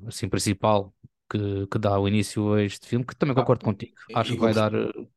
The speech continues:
Speaker 1: mais para, pa-, pano para mangas para,
Speaker 2: Não.
Speaker 1: para outros filmes. Desculpa, diz.
Speaker 2: E acho que uma coisa importante é que o protagonista, interpretado pelo Chris Pine, quer resgatar, eh, quer resgatar, não quer se voltar a unir com a filha e mais tarde resgatá-la, não é? Ah,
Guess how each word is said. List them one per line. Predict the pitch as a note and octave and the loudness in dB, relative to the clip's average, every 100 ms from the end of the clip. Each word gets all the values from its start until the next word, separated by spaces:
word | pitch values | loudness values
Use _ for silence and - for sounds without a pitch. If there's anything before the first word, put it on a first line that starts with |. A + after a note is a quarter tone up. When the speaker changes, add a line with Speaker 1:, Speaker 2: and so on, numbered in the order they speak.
| _ | _
Speaker 1:
mais | A#2+ A#2 - | -6 -6 -4
para, | A#2+ G#2 | -4 -4
pa-, | - A2+ | 0 -2
pano | A2 B2 A#2 | 0 -2 2
para | B2 | 2
mangas | A#2 A2+ | 2 2
para, | - G#2+ | 0 -2
Speaker 2:
Não. | |
Speaker 1:
para | - A2+ | -2 0
outros | A2+ A2+ - | 0 -2 -4
filmes. | G#2+ - | -8 -8
Desculpa, | - B2 A2 | -2 -2 2
diz. | C#3+ C#3+ | 0 0
Speaker 2:
E | G#2 | 0
acho | G#2+ G#2+ | 0 2
que | A#2 | 2
uma | A2+ | 4
coisa | A#2 A2+ | 4 4
importante | A2 A#2+ A2+ | 2 0 2
é | |
que | A#2+ | 2
o | B2 | 0
protagonista, | - A2+ G#2+ A2+ - | 0 0 2 0 0
interpretado | A#2 - - F#2 | -4 -4 -4 -2
pelo | F#2+ F#2+ | -4 -6
Chris | G2+ G2 | -6 -4
Pine, | A2 G#2+ A#2 - - | -2 -2 -2 -8 -8
quer | A2 G#2+ | -4 -2
resgatar, | G2+ G2 G2 F#2+ G2 F#2 | -4 -6 -6 -2 -2 0
eh, | F2+ F2+ F#2 - | -2 -4 -8 -6
quer | - | -4
resgatar, | G#2 G#2+ D3+ | -4 0 2
não | C3+ | 2
quer | B2+ G#2 | 0 -4
se | - - - | -4 -12 -2
voltar | A2 A2+ G#2+ | 0 2 2
a | G2+ | 0
unir | G#2 A2+ A2+ A#2 A2 | -2 -4 -4 -4 -4
com | G2+ | -4
a | G2+ | -6
filha | - D3 D#3+ F3+ - | -4 -4 -2 -2 -6
e | F#2 F2 F2+ | -12 -14 -6
mais | G2 - | -4 -2
tarde | G2 F2+ - | -4 -4 -8
resgatá-la, | G2+ - G2+ A2+ B2+ | -10 -4 0 2 2
não | A2+ | 0
é? | A#2 B2 - - _ _ _ | -2 -6 -16 -20 _ _ _
Ah, | - | -6